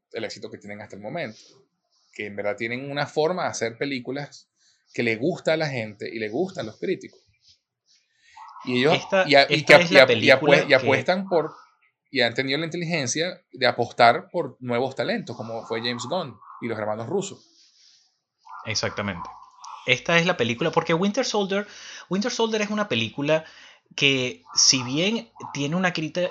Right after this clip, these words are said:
Speaker 2: una crítica espectacular, y a mí personalmente es una de mis favoritas del M C U, y considero, de, como tú dijiste, es la primera gran película que hace el M C U, este, en cuanto, en cuanto a taquilla, tampoco fue la, la más fuerte.
Speaker 1: No.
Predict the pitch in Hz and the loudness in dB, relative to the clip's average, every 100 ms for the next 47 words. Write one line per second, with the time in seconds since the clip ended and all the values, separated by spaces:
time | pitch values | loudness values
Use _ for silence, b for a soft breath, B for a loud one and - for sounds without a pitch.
0 | - 139 147 156 160 165 170 139 - 107 | -4 -4 -4 -4 -4 -2 -2 -2 -4 -6
1 | 104 95 135 - 107 98 98 165 131 92 | -4 0 0 0 -4 -4 -4 -4 -2 -2
2 | 98 117 143 135 156 127 104 90 92 127 | -4 -4 -4 -2 -2 -2 -6 -6 -6 -4
3 | 135 104 95 95 110 104 143 151 101 101 | -4 -4 -8 -8 -6 -4 -4 -4 -8 -8
4 | 92 117 151 107 107 98 104 131 165 - | -4 -2 -2 -6 -8 -6 -4 -4 -6 -4
5 | 117 - 117 110 143 123 117 139 175 139 | -4 -2 -4 -2 0 0 0 0 -2 -4
6 | 117 151 160 135 101 95 156 120 113 104 | -4 -2 -4 -2 -4 -2 -4 -2 -4 -4
7 | 104 - 147 117 120 B B B B B | -6 -6 -4 -4 -6 B B B B B
8 | B 135 127 - 131 131 123 98 B B | B -4 -2 0 2 6 4 2 B B
9 | B B B B _ _ _ - 160 175 | B B B B _ _ _ -4 -2 4
10 | 208 214 208 220 233 240 226 277 294 320 | 2 4 0 0 0 0 0 -2 -2 0
11 | 226 202 208 233 226 208 208 190 139 104 | 0 0 -2 -2 0 2 4 6 6 4
12 | 98 120 123 113 117 127 - 113 92 - | 0 0 2 2 0 -4 -2 -2 -4 -8
13 | - 117 95 | -4 -4 -4